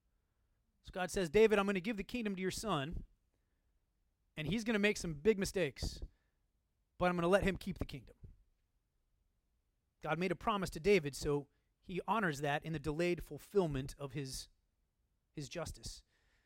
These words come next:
The second way he proclaims his faithfulness is in the gift of a remnant. We see that in verse thirteen. God says, "However, I will not tear away all the kingdom, but I will give one tribe to your son for the sake of my servant David and for the sake of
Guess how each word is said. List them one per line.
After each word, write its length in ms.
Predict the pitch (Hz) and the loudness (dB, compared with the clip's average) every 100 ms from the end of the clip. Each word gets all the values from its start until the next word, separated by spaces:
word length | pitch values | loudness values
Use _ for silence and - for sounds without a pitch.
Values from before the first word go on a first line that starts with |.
| _ _ _ _ | _ _ _ _
The 80 | - | 4
second 280 | 269 247 202 | 6 6 8
way 160 | 208 | 8
he 80 | 196 | 8
proclaims 400 | 214 - 220 190 | 2 2 2 2
his 120 | 180 | 0
faithfulness 520 | - 214 214 202 196 | 4 2 4 0 0
is 140 | 190 170 | 0 -2
in 60 | |
the 80 | 180 | -2
gift 280 | 139 202 - | 2 2 2
of 80 | 156 | -4
a 60 | |
remnant. 420 | 151 180 175 139 - _ _ _ _ _ _ _ _ _ - - _ _ _ _ - | 0 0 0 -4 -8 _ _ _ _ _ _ _ _ _ -20 -20 _ _ _ _ -2
We 100 | 180 | -2
see 120 | 220 | 4
that 140 | 196 | 4
in 80 | 180 | 6
verse 220 | 196 170 | 6 6
thirteen. 640 | 214 190 - 202 175 208 - - _ _ _ _ _ _ _ | 4 6 6 6 2 -2 -8 -16 _ _ _ _ _ _ _
God 180 | 185 180 | -2 0
says, 200 | 220 196 | 2 6
"However, 260 | 208 202 202 | 8 8 8
I 60 | |
will 160 | 190 226 | 8 6
not 180 | 214 - | 2 0
tear 160 | 220 | 2
away 240 | 196 190 180 - | 6 6 6 2
all 280 | 233 339 247 | 4 4 4
the 100 | 170 | 2
kingdom, 420 | 156 139 139 170 | 0 -4 -2 0
but 100 | 185 | 2
I 80 | 190 | 4
will 120 | 185 | 4
give 180 | 180 156 | 2 0
one 420 | 160 233 277 277 | -4 -2 -2 -2
tribe 440 | - 233 220 220 | -2 -2 -2 -2
to 60 | 208 | -2
your 80 | 180 | -4
son 460 | - 160 135 156 - _ _ _ _ _ _ _ _ _ _ | -2 -4 -4 -6 -12 _ _ _ _ _ _ _ _ _ _
for 80 | 175 | -8
the 60 | 147 | 0
sake 260 | 226 214 | 2 2
of 60 | 202 | 2
my 100 | 175 | 0
servant 400 | - 240 240 175 | 0 0 0 4
David 280 | 190 175 180 | 6 6 2
and 140 | 160 | -4
for 60 | 175 | -8
the 60 | |
sake 260 | 156 185 160 | -6 -6 -8
of 140 | 147 | -14